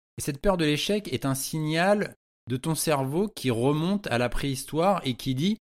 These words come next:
Attention, si tu échoues, tu seras rejeté par la tribu jusqu'à la fin de tes jours. » Alors qu'en toute logique,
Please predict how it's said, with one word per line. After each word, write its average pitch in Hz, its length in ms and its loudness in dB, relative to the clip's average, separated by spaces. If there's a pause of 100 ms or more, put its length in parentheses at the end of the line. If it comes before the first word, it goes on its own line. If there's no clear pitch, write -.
(180)
Attention, 170 640 2 (280)
si 143 120 -6
tu 165 240 0
échoues, 185 440 2
tu 135 140 -6
seras 127 360 -2
rejeté 202 600 4
par 147 180 0
la 139 120 2
tribu 160 500 -2 (340)
jusqu'à 170 460 2
la 139 140 4
fin 151 240 2
de 180 40 4
tes 151 200 2
jours. » 113 260 -2 (460)
Alors 185 400 4
qu'en 127 120 2
toute 190 220 -4
logique, 131 480 0